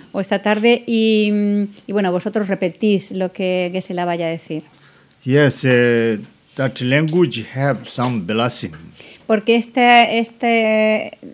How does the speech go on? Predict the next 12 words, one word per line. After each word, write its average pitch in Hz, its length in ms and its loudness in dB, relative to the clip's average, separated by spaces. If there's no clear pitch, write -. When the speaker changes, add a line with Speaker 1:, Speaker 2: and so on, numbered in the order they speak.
Speaker 1:
este 233 300 0
lenguaje, 226 640 0
este 220 220 -2
idioma, 214 340 2
el 202 120 0
Pali, 233 520 4
contiene, 226 640 0
transmite 220 800 0
las 196 220 2
bendiciones. 185 1200 -2
Speaker 2:
Yes, 127 400 0
eh, 110 840 0